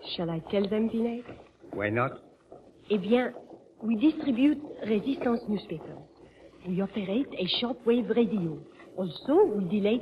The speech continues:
Speaker 1: troop movement.
Speaker 2: Oh, in that trunk you are sitting on, Corporal, there are many high explosives.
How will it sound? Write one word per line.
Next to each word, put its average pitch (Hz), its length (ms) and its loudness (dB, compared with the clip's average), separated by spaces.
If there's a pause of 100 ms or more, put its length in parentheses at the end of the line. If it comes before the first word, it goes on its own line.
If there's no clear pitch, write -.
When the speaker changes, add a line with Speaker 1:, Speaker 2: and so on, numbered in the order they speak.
(100)
Speaker 1:
troop 269 200 -2
movement. 190 360 0 (180)
Speaker 2:
Oh, 123 160 -2
in 101 140 0
that 87 200 0
trunk 139 260 0
you 82 80 2
are 78 60 2
sitting 85 340 -4
on, 117 180 0
Corporal, 82 540 0 (300)
there 85 160 2
are 85 140 0
many 113 480 -2
high 117 340 0
explosives. 80 720 -2